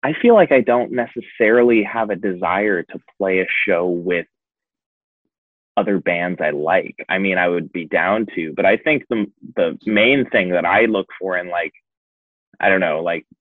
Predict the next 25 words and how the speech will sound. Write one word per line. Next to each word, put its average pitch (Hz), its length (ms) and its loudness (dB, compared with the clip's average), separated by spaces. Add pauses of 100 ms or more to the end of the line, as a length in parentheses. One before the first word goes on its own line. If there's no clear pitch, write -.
(320)
bigger 101 260 2
bands 92 420 -2
to - 60 -18
play 87 200 -6
with 82 140 -8
is 87 80 -12
like, 82 160 -2
"Oh, 92 280 4
cool, 98 300 0
we'd 85 160 -8 (100)
be 90 320 -4
opened 98 320 -2
up 85 120 0 (120)
to 90 160 0
a 82 180 -2
much 82 400 -8
larger 85 320 -2
audience." 85 380 -2 (760)
Um, 85 480 -2
but 104 100 2
I 147 120 6
would 135 160 8
much 113 240 4
rather, 101 340 2
like, 85 180 -8